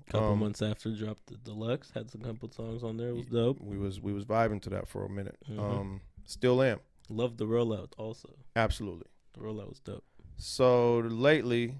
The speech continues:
Speaker 2: some news dropped, and, uh, I'm not even really prepared to put this out as news 'cause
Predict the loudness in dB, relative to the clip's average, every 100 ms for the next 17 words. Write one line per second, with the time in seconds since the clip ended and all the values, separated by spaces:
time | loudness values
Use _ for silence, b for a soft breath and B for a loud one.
0 | -16 -16 -8 -6 0 2 2 2 2 2
1 | 2 -4 _ _ _ _ -8 -4 -2 -2
2 | -4 -4 -6 -6 -6 -8 -14 -20 -20 -20
3 | -20 -20 -6 -4 0 0 0 0 -2 0
4 | -2 0 -2 2 2 2 -2 -8 -8 -6
5 | -4 0 0 0 -6 -6 0 2 2 -4
6 | -4 -4 -4 -10